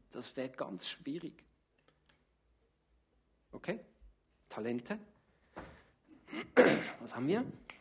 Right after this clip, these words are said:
Oh, yes. Wie gehen wir mit unseren Kräften um? Ist Milch, ich habe kein Red Bull gefunden, aber ich denke, ich nehme Milch.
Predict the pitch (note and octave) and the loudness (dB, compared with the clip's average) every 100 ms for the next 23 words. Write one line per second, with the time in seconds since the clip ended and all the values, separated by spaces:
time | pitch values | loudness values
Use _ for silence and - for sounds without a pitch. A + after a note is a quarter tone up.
0 | - - - - - - - - - F#3+ | -16 -16 -10 -6 -2 -2 -4 -14 -2 6
1 | G3 F#3 F3 D#3 B2+ B2+ G3+ F#3+ - - | 10 12 12 12 12 10 8 8 4 2
2 | - - - - - - D#3+ G#3 G#3 G#3+ | -2 -2 0 0 0 -2 0 4 8 10
3 | G#3 G3+ G3 G3+ G3 F#3 - C4 D4 - | 10 10 10 10 10 8 10 10 10 10
4 | F#3+ D3+ D3 A2+ G2 - - - - - | 10 12 10 8 0 -8 -16 0 0 0
5 | - - - - - - - - - - | -8 -10 -20 -20 -20 -20 -20 -20 -20 -20
6 | _ - A2 B2 C3+ C#3 C3+ C3+ C3+ C3 | _ -14 -4 2 4 2 2 0 2 2
7 | C3 C3 - C3 C3+ - B2 A#2 A#2 A2+ | 2 2 2 4 2 0 0 2 2 0
8 | G#2+ A2+ A2+ A#2 A#2+ A2+ A2+ A#2+ B2+ | -2 -4 -4 -4 0 0 2 2 2